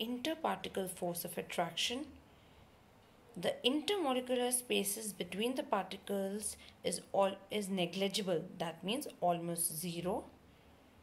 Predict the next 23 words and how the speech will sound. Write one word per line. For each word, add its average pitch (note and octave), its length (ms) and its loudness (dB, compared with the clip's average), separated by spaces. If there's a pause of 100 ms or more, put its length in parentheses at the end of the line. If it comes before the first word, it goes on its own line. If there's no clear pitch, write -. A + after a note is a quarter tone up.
(1080)
The G#3 120 2
particles C#4 760 6
are B3 140 6
not D#4+ 240 2
free C4+ 460 0
to A#3+ 80 0
move F#3+ 320 2 (380)
and A3 240 2
only B3 360 4
vibrate G3+ 760 4
about E3+ 400 4
their A3 280 4 (340)
mean G#3+ 380 6
position. F3+ 600 -2 (360)
So - 200 4
by A#3+ 200 6
mean A3 320 8
position, A#3 480 6
it G3 180 0
means G3 500 6
right G3 380 2
at F3+ 220 0
the B3+ 240 4